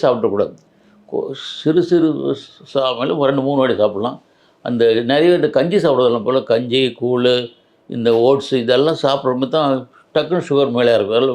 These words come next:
முடிஞ்ச அளவு மார்னிங்கில் திரவ பிரேக்ஃபாஸ்ட்டை அவாய்ட் பண்ணுங்க. பொங்கல்,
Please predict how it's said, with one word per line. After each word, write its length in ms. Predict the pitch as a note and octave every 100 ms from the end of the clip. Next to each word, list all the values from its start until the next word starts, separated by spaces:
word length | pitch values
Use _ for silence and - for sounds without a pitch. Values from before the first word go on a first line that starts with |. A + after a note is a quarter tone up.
| A#2
முடிஞ்ச 220 | A#2+ C#3 D#3
அளவு 160 | D#3 B2
மார்னிங்கில் 380 | C3 C3 C3 D3+ - _ _ _ -
திரவ 240 | C#3 F3 F#3 F3 - - - - B2
பிரேக்ஃபாஸ்ட்டை 500 | E3 D#3+ D3+ D3+ C3+
அவாய்ட் 280 | G#2 B2 -
பண்ணுங்க. 280 | A2+ F#2+ F#2+ F#2 _ _ _ -
பொங்கல், 380 | C#3 C3+ C3+